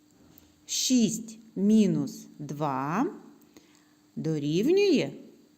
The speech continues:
чотири. А зараз давайте скажемо відповідь.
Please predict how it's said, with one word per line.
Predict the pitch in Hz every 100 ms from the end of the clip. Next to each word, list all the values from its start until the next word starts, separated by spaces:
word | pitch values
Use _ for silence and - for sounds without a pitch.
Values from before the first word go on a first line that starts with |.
| _ _ _
чотири. | - 285 - 302 254 233 226 - - - - - - - _ _ _ _ _ _
А | 175 170
зараз | - 151 190 427 - - -
давайте | 151 180 160 156 139
скажемо | - - 147 170 202 214 226
відповідь. | 220 214 285 - - 151 131 -